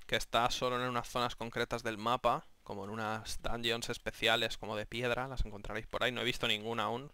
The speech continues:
En teoría spamean muy pocas por mapa, incluso puede ser que solo una, aunque está relativamente cerca. Bueno, yo de-, yo no creo que sea una por mapa, pero eso se ha dicho, pero bueno, lo dudo,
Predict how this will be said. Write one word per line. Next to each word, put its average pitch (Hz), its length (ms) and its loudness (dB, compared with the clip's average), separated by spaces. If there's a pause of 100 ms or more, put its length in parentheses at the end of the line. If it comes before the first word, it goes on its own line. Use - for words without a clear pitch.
(140)
En 117 100 -12
teoría 113 220 0
spamean 120 400 4
muy 120 160 -4
pocas 117 380 -2
por 110 220 0
mapa, 113 420 0 (480)
incluso 120 400 -6
puede 110 160 2
ser 117 160 0
que - 60 -10
solo 113 200 0
una, 110 340 -6 (340)
aunque 107 280 -4
está 110 220 0
relativamente 110 560 -2
cerca. 123 400 -4 (1500)
Bueno, - 200 -8
yo 120 120 0
de-, 123 160 -2
yo 135 120 0
no 143 100 4
creo 117 100 4
que 117 80 4
sea 120 140 0
una 113 140 2
por 113 160 2
mapa, 120 260 4
pero 107 140 -2
eso 117 160 -4
se 110 100 -4
ha 98 40 0
dicho, 104 300 -8
pero 104 160 -8
bueno, 104 240 -8
lo 107 120 -6
dudo, 107 240 -10